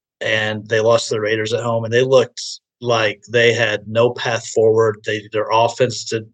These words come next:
it was in shambles. Uh, there's just, it just, it was a shell of the team they used to be.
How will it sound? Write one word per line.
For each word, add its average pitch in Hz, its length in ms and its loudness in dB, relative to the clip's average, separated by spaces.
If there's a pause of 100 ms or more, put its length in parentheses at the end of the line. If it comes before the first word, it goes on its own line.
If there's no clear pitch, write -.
it 113 160 -2
was 113 140 -4
in 107 80 -6
shambles. 131 760 0 (720)
Uh, 107 460 2
there's 151 260 6
just, - 380 2 (640)
it 135 80 -8
just, - 460 -6
it 156 40 -2
was 143 120 0
a 139 60 2
shell 170 240 4
of 143 60 2
the 135 60 0
team 139 200 -6
they 120 80 -6
used 117 260 -8
to 117 60 -8
be. 104 220 -6